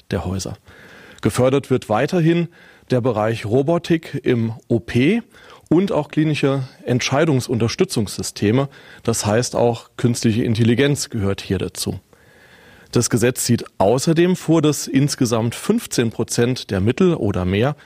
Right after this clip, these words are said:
in den Bereich der I-T-Sicherheit investiert werden müssen. Und last but not least geht es auch um die Verkleinerung von sehr großen Mehrbettzimmern, damit einfach die Patienten besser aufgehoben sind.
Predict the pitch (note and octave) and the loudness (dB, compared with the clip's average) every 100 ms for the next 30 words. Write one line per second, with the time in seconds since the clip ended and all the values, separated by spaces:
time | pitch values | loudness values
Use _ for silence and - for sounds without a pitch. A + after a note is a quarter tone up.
0 | - - _ A2+ A2+ A2 G#2 A#2 - A2+ | -20 -20 _ -2 0 0 0 -2 -2 -2
1 | A#2 - A#2+ A#2 F3 D3+ G#2 G2 - - | -2 0 0 2 2 2 0 -4 -6 -8
2 | G2+ F#2 F#2+ - G2+ - F#2+ F#2 F#2+ A2+ | -4 -4 -6 -4 -4 -2 -2 -2 0 0
3 | F3+ E3+ - - - - E3+ A#3+ - - | 2 0 -4 -20 -10 0 2 2 -6 -20
4 | _ G#2+ A2+ C3+ - B2 A#2 G#2 D3 F#3 | _ 0 2 0 -4 -2 -4 0 0 0
5 | - B2+ B2+ A#2 A2 A#2 A#2+ G#2 G#2 A#2+ | 0 0 0 0 0 0 0 -2 -4 -4
6 | - G2+ G#2+ G#2 C3+ A2+ A#2 - A2+ A2+ | -6 -4 0 2 2 0 -2 -4 -6 -6
7 | - G2 G2 - C3+ C#3 A2 C3 D3 C#3 | -8 -8 -6 0 0 2 0 2 0 -2
8 | - C3 B2 A#2+ - - - - A2+ A#2+ | -2 0 0 -2 -12 -20 -20 -4 0 0
9 | - - A2 - A#2+ - - - - G#2+ | 0 -2 -2 0 -2 -2 -14 -4 -2 0
10 | A2 - G#2 G#2 A2 - A2+ - G#2+ G2+ | -2 -2 -2 0 -2 0 -2 0 0 0
11 | - G2 F#2+ G2 - - | -2 -6 -4 -6 -10 -14